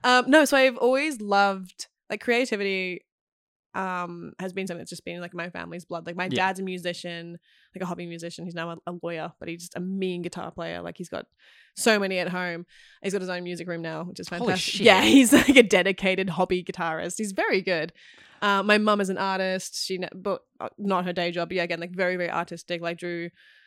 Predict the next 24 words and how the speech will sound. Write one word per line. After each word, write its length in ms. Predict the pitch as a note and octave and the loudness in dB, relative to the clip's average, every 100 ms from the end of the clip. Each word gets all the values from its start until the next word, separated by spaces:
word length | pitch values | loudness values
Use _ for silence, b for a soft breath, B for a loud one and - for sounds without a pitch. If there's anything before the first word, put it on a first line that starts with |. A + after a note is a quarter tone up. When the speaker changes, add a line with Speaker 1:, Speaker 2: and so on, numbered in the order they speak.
| b b | b b
Speaker 1:
like, 120 | - - | -14 -4
painted 360 | A3 G#3+ A3 | -2 0 -2
and 80 | G#3 | -6
stuff 80 | G#3 | -6
like 100 | G3+ | -2
that. 100 | F#3+ | 0
I, 40 | |
Speaker 2:
Yeah. 60 | F#3+ | 0
Speaker 1:
I 40 | |
remember 200 | G3 G3 | -2 -6
going 260 | F#3 F3+ F3+ | -6 -6 -6
to 80 | F3+ | -8
her, 100 | F3 | -10
like, 160 | E3 - | -12 -10
art 180 | - - | -8 -10
exhibitions 440 | - F#3 F3 F3 E3 | -12 -14 -14 -12 -14
as 100 | E3 | -16
a 40 | |
kid. 480 | - A#3 G#3+ G#3 F#3+ _ _ _ _ - | -6 -2 0 -2 -6 _ _ _ _ -4
Um, 480 | G3+ F#3 F3+ F3+ F3 | -2 -2 -4 -6 -6
and 100 | G3+ | -4
then, 80 | G3 | -2
like, 140 | F#3+ | -2
yeah, 200 | G#3+ E3+ | -2 -2